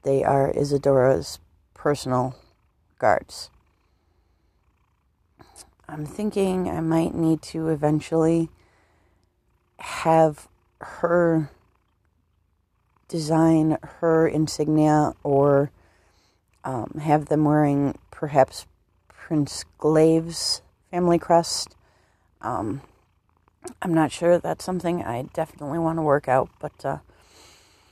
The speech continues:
I'm bringing them more into the foreground with this book as they are interacting more with Blythe and Sevlin and all of the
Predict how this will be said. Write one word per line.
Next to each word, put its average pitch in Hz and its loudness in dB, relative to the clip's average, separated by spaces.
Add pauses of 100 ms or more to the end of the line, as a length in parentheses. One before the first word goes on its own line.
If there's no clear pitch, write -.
(1040)
I'm 185 -2
bringing 220 6
them 214 6
more 202 6
into 190 6
the 175 -2
foreground 185 4 (500)
with 185 -4
this 175 -2
book 170 -2 (520)
as 170 -2
they 160 -2
are 143 -6 (1500)
interacting 175 4
more 165 4
with 160 -2
Blythe 131 2 (180)
and 139 -6
Sevlin 139 -2 (520)
and 82 -10
all 123 2
of 143 -4 (260)
the 143 -8